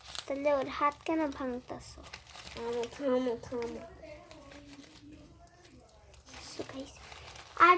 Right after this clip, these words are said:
Speaker 1: কি দশ মিনিটের মধ্যে ওকে সাজাইতে হবে।
Speaker 2: দশ মিনিটের মধ্যে কি?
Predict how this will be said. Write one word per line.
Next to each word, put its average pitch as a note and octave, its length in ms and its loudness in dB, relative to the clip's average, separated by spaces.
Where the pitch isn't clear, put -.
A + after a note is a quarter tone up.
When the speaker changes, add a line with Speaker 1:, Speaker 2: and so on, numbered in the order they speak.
Speaker 1:
কি F4+ 220 0
দশ E4 320 8
মিনিটের E4 420 6
মধ্যে F4 300 8
ওকে D#4 200 8
সাজাইতে C#4+ 440 2
হবে। C4 260 -4
Speaker 2:
দশ D4 300 6
মিনিটের A4+ 480 12
মধ্যে A#4 340 8
কি? - 400 8